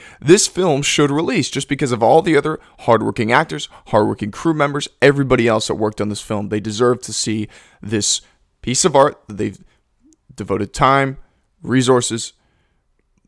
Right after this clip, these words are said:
blood, sweat, and tears into. So, but it seems like moving forward, they will continue, Ezra Miller will continue playing the character.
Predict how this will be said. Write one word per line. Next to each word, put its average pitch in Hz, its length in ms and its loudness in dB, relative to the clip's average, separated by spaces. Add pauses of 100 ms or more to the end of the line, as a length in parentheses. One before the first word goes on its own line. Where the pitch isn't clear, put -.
(380)
blood, 131 340 2
sweat, 123 240 2
and 104 100 -6
tears 98 320 -4
into. - 380 -16 (260)
So, - 320 -10 (1080)
but 120 160 -2
it - 80 -4
seems 185 240 4
like 156 120 4
moving 127 280 0
forward, 113 380 -2 (1400)
they 113 220 6
will 110 140 4
continue, 107 600 -4 (460)
Ezra 117 240 -2
Miller 110 200 0
will 107 200 -4
continue 104 340 -6
playing 104 220 -6
the - 80 -10
character. - 420 -12